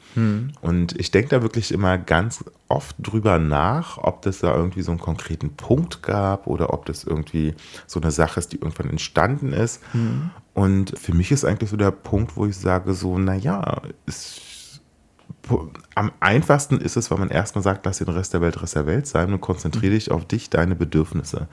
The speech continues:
Speaker 1: Ja.
Speaker 2: Wie ist es für dich? Wo hast du denn dein Selbstbewusstsein?
Speaker 1: Ja, also wahrscheinlich exakt konkret kann ich's gar nicht definieren. Ich würde einfach behaupten, dass es aus verschiedenen Erfahrungen, ähm, ja,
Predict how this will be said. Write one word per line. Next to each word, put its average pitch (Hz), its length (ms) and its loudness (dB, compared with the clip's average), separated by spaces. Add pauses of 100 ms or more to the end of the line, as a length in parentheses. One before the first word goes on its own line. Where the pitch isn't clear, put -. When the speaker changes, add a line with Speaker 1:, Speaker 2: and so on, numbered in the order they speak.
(140)
Speaker 1:
Ja. 107 140 -2 (340)
Speaker 2:
Wie 107 420 0
ist 143 140 2
es 143 100 0
für - 80 -4
dich? - 220 -2
Wo 117 120 4
hast 110 360 0
du 120 180 4
denn 107 220 6
dein 73 360 0
Selbstbewusstsein? 73 1000 2 (840)
Speaker 1:
Ja, 113 160 -2
also 113 300 -2 (100)
wahrscheinlich 131 580 0
exakt - 420 -4
konkret 131 360 -2
kann 127 140 0
ich's 120 140 0
gar 113 100 2
nicht 110 140 -4
definieren. 147 580 0 (100)
Ich 120 100 -10
würde 123 140 2
einfach 120 300 0
behaupten, 110 340 -2
dass 110 140 -2
es 107 140 -6
aus 110 320 -2 (400)
verschiedenen 131 540 0
Erfahrungen, 127 1080 0
ähm, 117 760 -4
ja, 107 380 -6